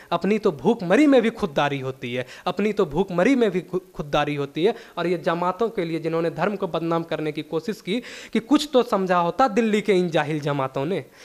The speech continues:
कुछ तो समझा होता दिल्ली के इन जाहिल जमातों ने। पूरा देश जला रखा है बेबुनियादी जाहिल बातों ने।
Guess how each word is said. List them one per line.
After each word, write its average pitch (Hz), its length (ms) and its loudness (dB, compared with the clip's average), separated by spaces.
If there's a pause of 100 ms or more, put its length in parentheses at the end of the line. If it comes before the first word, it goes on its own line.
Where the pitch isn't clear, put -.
(200)
कुछ 277 240 2
तो 285 120 6
समझा 226 340 4
होता 240 300 6
दिल्ली 240 320 2
के 240 100 4
इन 220 180 6
जाहिल 202 280 2
जमातों 196 460 2
ने। 180 180 2 (280)
पूरा 196 260 4
देश 202 340 4
जला 208 240 4
रखा 269 320 2
है 262 160 6
बेबुनियादी 233 680 4
जाहिल 226 340 2
बातों 208 360 4
ने। 151 180 0